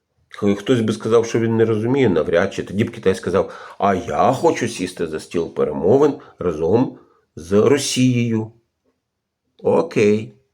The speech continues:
І тоді ми повертаємося до того, про що я казав. П'ятисторонні розмови. Сполучені Штати: «Хочете бути Богом над усіма? Окей». Але з одного боку Європа і Україна, з іншого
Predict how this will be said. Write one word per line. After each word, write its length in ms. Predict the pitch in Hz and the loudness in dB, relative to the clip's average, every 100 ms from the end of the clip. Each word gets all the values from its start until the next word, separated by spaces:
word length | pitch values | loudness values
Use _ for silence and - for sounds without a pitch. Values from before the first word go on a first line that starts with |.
| _ _ _ _ _ - | _ _ _ _ _ -18
І 80 | 107 | -14
тоді 400 | - 82 107 143 | -10 -8 -2 2
ми 140 | 107 | 2
повертаємося 800 | - 80 85 - 151 147 143 139 | 2 -4 -4 -4 -2 -2 -4 -6
до 140 | 135 | -4
того, 320 | 131 151 147 | -2 -2 -2
про 120 | - - | -6 -10
що 180 | - | -8
я 80 | 135 | -8
казав. 460 | 131 127 123 113 110 _ _ _ _ _ _ _ _ _ _ _ | -8 -10 -8 -8 -10 _ _ _ _ _ _ _ _ _ _ _
П'ятисторонні 880 | - 98 120 - 127 127 160 156 143 | -4 -4 -4 -6 -2 -2 -2 -6 -6
розмови. 640 | 135 123 127 120 110 104 _ _ _ _ | -8 -8 -8 -8 -8 -12 _ _ _ _
Сполучені 640 | _ - 123 123 120 90 85 | _ 0 4 4 4 0 -2
Штати: 360 | - 82 78 - | -4 -6 -6 -4
«Хочете 400 | 127 123 - 98 | -2 -2 -2 -2
бути 280 | 98 104 | 0 -2
Богом 420 | 98 101 101 98 101 | 0 2 2 2 0
над 160 | 95 | -2
усіма? 340 | 101 - 117 120 | -4 -4 -2 -2
Окей». 920 | - 87 - - 80 90 117 123 - _ _ _ _ - | 2 0 0 -2 0 2 0 -4 -12 _ _ _ _ 0
Але 220 | 110 139 | 4 4
з 60 | 131 | 4
одного 340 | 135 131 113 | 4 4 4
боку 440 | 104 95 - 101 - _ _ _ | 2 0 -2 -8 -10 _ _ _
Європа 580 | 104 113 117 117 107 110 | -2 0 4 4 6 4
і 40 | |
Україна, 480 | 117 120 143 147 135 | 0 0 0 2 2
з 120 | 104 | 2
іншого 260 | 110 110 107 | 0 0 2